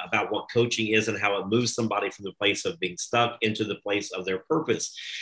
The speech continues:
So, uh, tell us a little bit about how coaching resonates with your own personal story and how you would use that to help push somebody over into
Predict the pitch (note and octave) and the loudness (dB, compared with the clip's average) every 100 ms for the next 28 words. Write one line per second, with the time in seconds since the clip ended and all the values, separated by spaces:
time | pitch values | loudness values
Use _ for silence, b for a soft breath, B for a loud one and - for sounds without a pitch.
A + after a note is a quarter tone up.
0 | B - D3+ C#3 C#3 B2+ B2 G3+ F#3 E3 | B 2 6 8 6 4 2 4 6 4
1 | - D3+ D#3 D#3+ D3 C3+ C3+ A#2+ A#2+ - | 4 4 6 6 4 4 2 0 0 0
2 | A2+ A2 - C#3+ C#3+ C3 A#2+ - A2 B2+ | 0 0 2 2 2 -2 -4 0 4 4
3 | B2 A2+ A2+ A2+ G#2+ G#2 G#2+ G#2 A#2+ D#3+ | 2 2 2 2 -2 0 0 2 6 6
4 | E3 - B2+ - A2+ G#2 - - D3+ D3 | 4 -2 -4 -2 -2 -2 -2 2 4 4
5 | D3 C#3+ B B B A#2 A#2 A#2 A2+ D3 | 2 0 B B B 2 2 4 2 4
6 | D#3+ C#3+ C3+ A#2 A2+ C3 C3 A#2 A2+ A2 | 6 4 4 2 2 0 2 0 2 0
7 | G#2+ - D#3 - C#3 B2 A#2 A#2 - A#2 | 0 2 2 2 0 2 4 4 4 2
8 | A2 G2+ G2+ G2+ | 2 0 0 -2